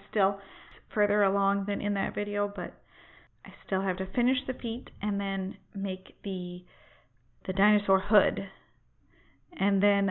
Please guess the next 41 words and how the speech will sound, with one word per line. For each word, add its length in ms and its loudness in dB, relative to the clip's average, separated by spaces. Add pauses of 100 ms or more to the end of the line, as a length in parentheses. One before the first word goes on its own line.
I 180 0
am 260 0
ready 440 0 (140)
to 280 -2 (120)
start 220 0
on 120 -2
the 60 -4
dog 400 6
costume. 640 -6 (680)
My 460 0
and 240 0
my 120 2
husband's 600 2
outfits 480 2 (120)
are 160 -2
just 380 -4 (760)
thrift 260 4
store 400 4
purchases, 500 2 (140)
basically, 500 -2
'cause 180 -18
they 120 -2
were 320 -2 (160)
fairly 280 0
normal 280 0
clothes. 340 0 (680)
The 100 -4
only 160 -2
things 220 -2
I 40 0
really 280 4
have 220 0
to 80 -4
make 580 0 (100)
are 140 -4
the 100 -6
baby 320 -2
and 140 -6
the 40 -6
dog 260 -6
costumes. 460 -12